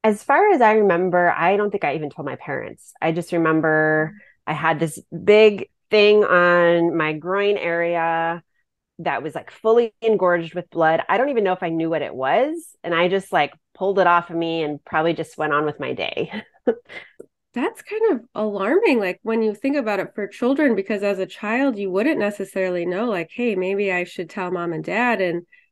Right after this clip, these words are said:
Speaker 2: you know, maybe you just kind of flicked it off or something. But I know we have to be careful about how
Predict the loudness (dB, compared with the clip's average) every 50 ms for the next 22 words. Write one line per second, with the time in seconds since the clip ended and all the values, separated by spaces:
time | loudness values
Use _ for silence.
0 | _ _ _ _ -2 0 2 2 2 2 2 2 2 0 0 0 -2 -4 -4 -4
1 | -4 -4 -4 -4 -4 -4 -6 -6 -6 -4 -4 -4 -4 -8 _ _ _ _ _ _
2 | _ _ _ -2 -2 -2 -2 -2 -4 -4 -2 0 2 2 0 2 0 -2 -2 -2
3 | -4 -6 -6 -6 -4 -2 0 0 0 0 -4 -4 -4 -2 -2 -2 -2 -2 -2 -2
4 | -2 -2 -2 -2 -2 -2 -4 -4 -8 -12 -12 -12 -12 -10 -10 -10 -8 -6 -4 -4
5 | -4 -4 -4 -6 -6 -6 -6 -8 -8 -10 -8 -8 -6 -6 -4 -6 -6 -8 -10